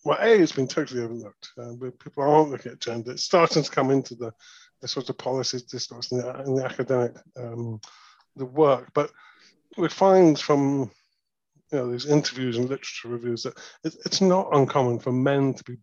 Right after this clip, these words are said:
bullied into poaching by women or by older men through masculinity shaming. Um, and then we have these assumptions that, you know, men are best suited to this highly armed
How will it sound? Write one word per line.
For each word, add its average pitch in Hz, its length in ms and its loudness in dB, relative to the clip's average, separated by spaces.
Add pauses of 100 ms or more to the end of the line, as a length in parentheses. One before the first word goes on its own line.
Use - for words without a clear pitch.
bullied 151 340 -4
into 117 220 -6
poaching 110 560 -12 (420)
by 175 140 -4
women 135 360 2
or 139 180 2
by 123 180 0
older 120 340 -6
men 110 340 -8
through 120 500 -4 (100)
masculinity 120 800 -6
shaming. 107 440 -12 (800)
Um, 131 560 0
and 147 120 2
then 156 120 8
we 147 60 6
have 139 180 2
these 135 200 -6
assumptions 131 640 -2
that, 123 120 -12
you 131 120 -4
know, 113 80 -8
men 135 360 4
are 123 80 -2
best - 240 -4
suited 123 320 -12
to 123 100 -8
this 117 120 -12
highly 131 420 -2
armed 117 500 -2